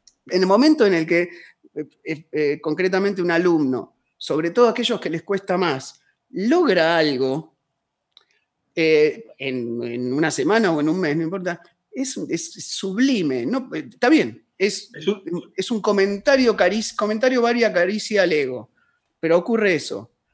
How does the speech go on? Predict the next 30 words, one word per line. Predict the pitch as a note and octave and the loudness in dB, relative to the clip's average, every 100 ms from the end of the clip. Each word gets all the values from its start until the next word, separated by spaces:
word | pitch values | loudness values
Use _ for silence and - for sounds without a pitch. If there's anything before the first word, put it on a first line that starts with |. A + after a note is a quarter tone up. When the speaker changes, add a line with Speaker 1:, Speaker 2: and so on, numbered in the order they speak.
| _ | _
Speaker 1:
Cuando | - D3 F3+ | -4 0 2
vos | B3 C4 | 4 2
decís, | A#3 A3+ A3 - _ _ _ _ - | 0 -2 -4 -8 _ _ _ _ -6
"Bien, | D3+ D#3 B2+ A#2+ C#3 | 0 0 0 -6 -6
viste", | F#3 G3+ - B2+ G#2 - _ _ - | -4 -4 -6 -12 -12 -16 _ _ -4
te | D#3+ | 0
das | F#3+ | 0
cuenta, | F#3+ F3+ F#3 D#3 D3 | 0 -2 -2 -4 -2
te | D#3 | -4
costó | F3 D#3+ - | -4 -4 -2
un | G#3 G3 | 0 2
año, | F#3 F3+ D3 C3+ | 0 0 0 -2
pero | D3 D#3+ D#3 | -2 -2 -2
te | F3 | -2
das | F#3+ D3 | -2 -2
Speaker 2:
No | D3 | -2
Speaker 1:
cuenta | F3+ F#3 C#3 | -2 -4 -6
Speaker 2:
importa. | |
Speaker 1:
cómo | A#2+ C3 | -6 -8
es. | D3 E3 - _ _ _ _ - | -8 -10 -18 _ _ _ _ -12
Y | D#3+ | -6
Speaker 2:
Es | |
Speaker 1:
sobre | D#3+ D#3 | -2 2
Speaker 2:
que | D#3+ | 2
ahí | |
Speaker 1:
todo | D4 D4 | 4 2
si | - | -2
les | G#3+ F#3+ | -6 -2
cuesta | A3 A3 G#3 | 0 2 2
más, | A3 C4+ - - | 4 2 0 -6